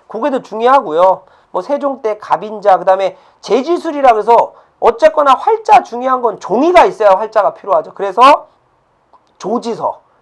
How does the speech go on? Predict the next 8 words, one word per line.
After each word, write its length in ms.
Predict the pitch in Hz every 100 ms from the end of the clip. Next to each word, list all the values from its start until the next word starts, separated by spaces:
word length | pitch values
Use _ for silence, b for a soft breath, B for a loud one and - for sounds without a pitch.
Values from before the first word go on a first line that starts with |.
| _
조지서는 680 | - 277 196 185 294 403 b b b b _
종이를 440 | - 208 269 285 254
만드는 440 | 190 185 180 156
관청이 500 | - 151 156 156 147
따로 240 | - 269
있었고요. 540 | 170 - 160 151 131 127
자, 140 | 147
농업기술 760 | 175 214 320 339 - 269 254 254